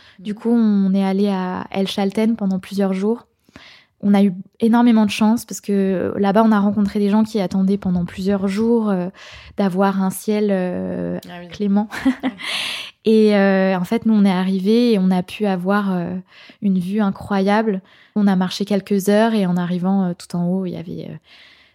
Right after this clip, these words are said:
Speaker 1: cette vue donc sur le Fitzroy avec ce ciel bleu et
Speaker 2: <laughs>
Speaker 1: la neige éclatante.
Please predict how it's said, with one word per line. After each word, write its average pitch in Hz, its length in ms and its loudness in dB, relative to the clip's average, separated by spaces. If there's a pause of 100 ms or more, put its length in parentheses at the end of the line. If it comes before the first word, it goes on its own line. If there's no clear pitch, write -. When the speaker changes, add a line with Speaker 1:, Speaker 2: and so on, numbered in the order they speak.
Speaker 1:
cette - 360 -8
vue 180 160 -6
donc 170 180 -6
sur 185 220 -10
le 170 80 -4
Fitzroy 180 500 -4
avec 165 220 -4
ce - 120 -10
ciel 185 360 -2
bleu 202 480 6
et 175 300 2
Speaker 2:
<laughs> - 40 -8
Speaker 1:
la 196 180 4
neige 208 300 4
éclatante. 220 840 0